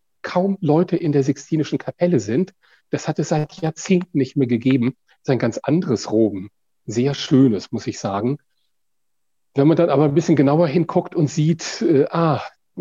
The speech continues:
ähm, da vorne das Restaurant hat, hat jetzt zugemacht, da kleben so Kartons,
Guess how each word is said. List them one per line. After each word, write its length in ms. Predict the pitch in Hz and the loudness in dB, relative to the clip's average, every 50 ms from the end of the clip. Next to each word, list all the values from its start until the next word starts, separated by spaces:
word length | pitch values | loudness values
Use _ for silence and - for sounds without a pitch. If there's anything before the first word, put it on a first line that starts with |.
| - - | -12 -8
ähm, 600 | - 139 131 127 120 117 117 113 110 110 110 107 _ _ - - - - 151 | -4 -4 -4 -2 -2 -2 -2 -2 -2 -2 -4 -8 _ _ -18 -18 -18 -12 -6
da 100 | - 131 | -6 -6
vorne 320 | - - 156 156 151 143 127 | -4 0 0 2 2 4 2
das 200 | 135 123 - - | 2 0 -2 -6
Restaurant 440 | 139 - - 139 - 170 151 135 123 | -6 -2 -2 -2 0 0 0 0 -2
hat, 160 | 127 - - _ | -4 -6 -8 _
hat 180 | - 135 - - | -8 -6 -2 -2
jetzt 160 | 120 - - | -2 -2 0
zugemacht, 720 | - 175 143 - 120 98 101 104 110 120 - - - - - | 0 0 2 2 -2 -2 -2 -2 -2 -4 -4 -8 -16 -12 -10
da 80 | 131 110 | -10 -6
kleben 260 | - - 139 143 135 | 0 0 2 2 2
so 100 | 135 - | 0 -2
Kartons, 600 | - - - - - 143 143 147 143 - - - | -2 -4 -4 -2 0 0 2 0 0 -2 -8 -18